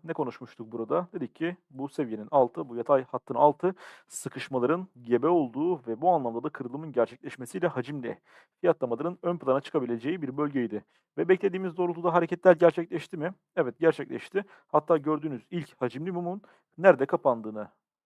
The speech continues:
görmüşsünüz burada. İki bin yüz seksen altı bizim için önemli bir seviyeydi ve bu bölge altında gerçekleşen hacimli mumun kapanışı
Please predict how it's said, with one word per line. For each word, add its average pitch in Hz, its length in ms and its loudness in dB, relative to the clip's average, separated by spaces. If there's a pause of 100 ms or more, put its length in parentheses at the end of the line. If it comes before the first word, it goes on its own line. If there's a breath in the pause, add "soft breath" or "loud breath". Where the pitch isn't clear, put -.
(520)
görmüşsünüz 135 580 -4
burada. 117 200 -4
İki 156 180 -8
bin 156 60 -8
yüz 151 140 -10
seksen 160 240 -2
altı 147 280 2
bizim 143 160 -10
için 143 140 -14
önemli 139 320 0
bir 131 40 -6
seviyeydi 127 640 -6
ve 143 140 -10
bu 160 100 -12
bölge 123 260 -2
altında 139 500 0 (200)
gerçekleşen 123 500 -4
hacimli 127 320 -8
mumun 113 200 -10
kapanışı 170 500 -2